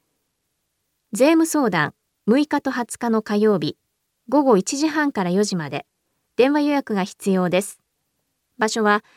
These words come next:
第一分庁舎二階の区民相談室。お問い合わせは税務課税務係。電話は五二七三の四一三五番です。園芸、盆栽緑化相談。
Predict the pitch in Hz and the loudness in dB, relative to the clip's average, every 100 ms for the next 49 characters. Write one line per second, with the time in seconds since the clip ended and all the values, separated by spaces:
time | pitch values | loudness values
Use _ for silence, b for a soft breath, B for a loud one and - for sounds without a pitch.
0 | b b 226 277 269 254 262 254 254 233 | b b 0 2 0 -2 -2 -2 -4 -4
1 | 190 185 - 240 226 214 208 226 294 294 | -2 -2 -2 -2 2 0 0 0 2 0
2 | 269 254 226 202 - - - _ _ _ | -2 -2 -2 -4 -6 -10 -10 _ _ _
3 | _ _ _ 208 208 311 302 285 285 254 | _ _ _ -2 2 2 2 0 -2 0
4 | 220 185 262 269 262 254 226 240 247 233 | 0 2 2 2 0 -2 -2 0 0 0
5 | 220 - 226 - _ _ _ _ _ _ | -2 -4 -6 -6 _ _ _ _ _ _
6 | _ 220 220 208 196 202 b b b 214 | _ 0 2 2 2 0 b b b 0
7 | 247 294 277 285 226 202 208 240 233 220 | 4 4 4 4 2 2 0 -2 -2 0
8 | 180 170 - 202 254 302 294 - 214 226 | 2 0 -2 0 2 2 0 -4 -4 -2
9 | 220 208 160 143 175 - - _ _ _ | 0 0 -2 -4 -6 -6 -14 _ _ _
10 | _ _ _ _ _ _ _ _ _ _ | _ _ _ _ _ _ _ _ _ _
11 | _ _ _ _ _ _ 233 262 254 226 | _ _ _ _ _ _ 0 2 2 2
12 | 196 170 - - 185 302 311 302 294 226 | 2 0 -4 -4 0 2 0 -2 0 0
13 | 233 - 262 262 220 160 139 | -2 -4 -2 -2 -2 -2 -4